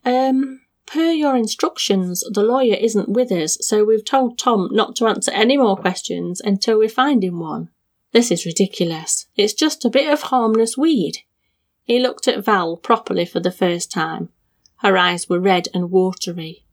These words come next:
"Jesus, have you been crying, love?" Val slumped onto the sofa like her legs had given way beneath her. "Oh, Zack," she snorted before making a couple of short sobbing noises. "What are we going to do?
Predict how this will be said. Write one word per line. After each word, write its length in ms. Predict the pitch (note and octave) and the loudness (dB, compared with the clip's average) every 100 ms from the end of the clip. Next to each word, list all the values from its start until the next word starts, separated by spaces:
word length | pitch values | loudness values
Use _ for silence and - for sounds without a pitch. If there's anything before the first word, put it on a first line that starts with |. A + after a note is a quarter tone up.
| _ | _
"Jesus, 560 | - C#4 A#3 F#3 D3+ - | 0 4 4 2 -4 -6
have 180 | B3+ | 0
you 160 | F4+ F#4+ | 2 4
been 220 | G4 G4 | 4 2
crying, 560 | G4 A#4 F#4+ G3+ E3 E3 | 2 2 2 2 -2 -6
love?" 360 | E3 E3 - _ _ _ _ _ _ _ | -8 -8 -14 _ _ _ _ _ _ _
Val 220 | B3+ B3+ B3 | 2 2 2
slumped 480 | - G#3 F#3+ - | 0 2 0 4
onto 240 | F#3 F3+ F3+ | 4 4 -2
the 120 | F#3 | -2
sofa 400 | - G3+ F#3+ F3 | 4 4 4 0
like 260 | F3 F3 - | -4 -4 -2
her 100 | F3 | 2
legs 340 | G3 F#3+ - | 4 2 -2
had 200 | F#3 E3 | -6 0
given 360 | G#3 G3 F#3+ F#3 | 0 4 4 4
way 240 | F#3+ F3 | 4 2
beneath 420 | E3+ F3 F#3 G3 | 2 2 0 0
her. 220 | D#3+ D#3+ - _ _ _ _ _ _ | -4 -8 -12 _ _ _ _ _ _
"Oh, 220 | C4 G#3 - | 0 0 -4
Zack," 520 | - B3 - - - - | -4 -2 -2 -4 -12 -8
she 180 | - B3 | -2 0
snorted 560 | A3 G#3 G3 - F#3+ | 2 2 2 0 0
before 320 | G3+ G3 F#3+ | 0 0 2
making 360 | F#3+ F#3 - F#3 | 2 0 0 -2
a 60 | F3+ | 0
couple 340 | F#3+ F#3 F3 | -2 0 -2
of 100 | F3 | -2
short 320 | - F#3 - | 0 0 2
sobbing 400 | - G3+ F#3 F3+ | 2 2 2 0
noises. 580 | F3 F3 F3 E3+ F3 - _ - - _ | -2 -6 -6 -6 -6 -10 _ -20 -20 _
"What 200 | D4+ E4 | -2 0
are 100 | F4 | 2
we 120 | E4 | 2
going 260 | D#4+ B3+ A#3+ | 2 0 0
to 140 | - | -4
do? 380 | A3 F4 D4+ G#3 | 0 2 2 0